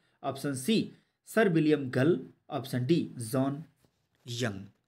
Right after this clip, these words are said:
क्वेश्चन नंबर एक सौ पन्द्रह का जो हमारा सही जवाब है, option C is the correct answer,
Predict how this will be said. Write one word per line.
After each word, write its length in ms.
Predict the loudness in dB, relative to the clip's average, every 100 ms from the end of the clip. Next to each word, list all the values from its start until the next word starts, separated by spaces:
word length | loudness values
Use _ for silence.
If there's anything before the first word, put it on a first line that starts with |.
| _ _ _
क्वेश्चन 220 | -2 0 0
नंबर 160 | 2
एक 100 | 0
सौ 100 | -2
पन्द्रह 380 | 0 2 4 4
का 120 | 4
जो 100 | 4
हमारा 240 | 2 2 2
सही 240 | 2 4
जवाब 280 | 4 4 4
है, 60 |
option 260 | 2 0 -4
C 260 | -2 -2 2
is 140 | 0
the 200 | 0 0
correct 280 | 0 0 -2
answer, 340 | -4 -2 -2